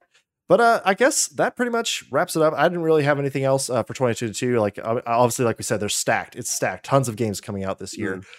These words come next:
Speaker 1: Uh, lots to look forward to. But obviously, but I was kinda thinking, fun. We each had different ones that we were looking forward to. So that's also,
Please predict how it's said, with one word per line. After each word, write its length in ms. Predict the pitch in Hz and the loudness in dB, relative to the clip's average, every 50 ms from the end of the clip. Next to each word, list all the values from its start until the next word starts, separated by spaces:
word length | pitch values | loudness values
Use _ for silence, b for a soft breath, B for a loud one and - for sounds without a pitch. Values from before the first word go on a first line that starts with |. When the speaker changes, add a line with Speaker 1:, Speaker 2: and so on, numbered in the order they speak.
| B B B B | B B B B
Speaker 1:
Uh, 160 | 107 101 98 | -4 -2 0
lots 360 | 98 104 120 131 135 135 - | 2 2 2 2 2 0 -6
to 80 | - 110 | -8 -8
look 120 | 107 95 - | -8 -8 -6
forward 280 | - 104 98 92 90 | -6 -6 -6 -6 -6
to. 180 | - 95 92 90 90 - | -8 -8 -8 -8 -8 -8
But 140 | 98 95 | -8 -6
obviously, 420 | - - 143 139 117 - 107 123 139 143 - | -4 -4 -4 -4 -6 -8 -8 -10 -10 -10 -8
but 120 | - - | -4 -4
I 40 | 175 | -4
was 120 | 240 - | -4 -4
kinda 160 | - - 107 98 | -8 -10 -12 -12
thinking, 160 | - 143 156 - | -12 -16 -14 -10
fun. 160 | - 156 196 | -8 -8 -8
We 120 | 165 135 | -8 -8
each 200 | - 139 165 - | -10 -10 -10 -10
had 220 | - - 180 170 160 | -8 -8 -8 -6 -6
different 280 | 170 165 180 185 - | -6 -6 -8 -8 -4
ones 240 | 160 139 123 127 131 | -2 -2 -2 -4 -6
that 80 | - - | -8 -6
we 100 | 120 127 | -4 -4
were 100 | 135 139 | -4 -4
looking 240 | 135 139 135 165 | -6 -6 -8 -10
forward 280 | 165 - - 165 - - | -10 -10 -10 -12 -12 -10
to. 160 | - - 104 | -12 -14 -14
So 160 | - - - | -14 -14 -12
that's 200 | 92 104 110 - | -10 -10 -10 -8
also, 300 | - 92 90 - - - | -10 -10 -10 -12 -14 -18